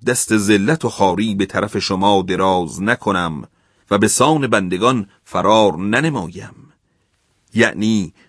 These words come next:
چنین کاری از من که خود را بر حق می‌دانم و شما را بر باطل،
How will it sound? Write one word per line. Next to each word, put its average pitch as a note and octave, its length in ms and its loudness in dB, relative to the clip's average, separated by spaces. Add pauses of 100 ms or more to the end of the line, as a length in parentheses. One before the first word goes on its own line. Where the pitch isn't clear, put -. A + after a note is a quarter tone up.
(120)
چنین A#2+ 340 2
کاری C3+ 480 0
از G2 220 -4
من A2+ 360 0 (260)
که - 120 -8
خود D3 260 0
را A#2+ 200 6
بر G2+ 200 -2
حق G#2 280 -12
می‌دانم G2 600 2
و G2+ 60 4
شما G2 380 2
را F#2 200 2
بر F#2 180 -2
باطل، F#2+ 600 0